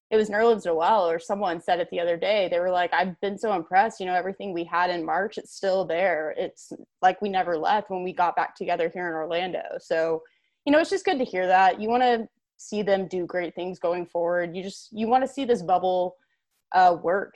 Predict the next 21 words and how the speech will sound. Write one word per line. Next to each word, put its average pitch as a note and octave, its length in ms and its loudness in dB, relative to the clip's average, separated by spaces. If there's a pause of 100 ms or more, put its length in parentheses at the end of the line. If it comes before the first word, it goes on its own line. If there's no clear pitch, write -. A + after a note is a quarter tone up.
(140)
You F3+ 80 -8
wanna G#3 180 -2
see G#3 200 -2
at G3 100 -2
least G3+ 240 -8
something F#3 440 -4
come F3+ 460 -6 (180)
out F#3 180 2
of F3 100 -4
it F3 100 -4
that's - 200 -6
successful, E3 600 -2
just E3+ 200 -18
because F3 300 -4
it E3+ 60 -6
was E3+ 140 -10
so F3 240 -2
well E3 280 0
thought E3 260 0
out F#3 480 2
and F3 440 -6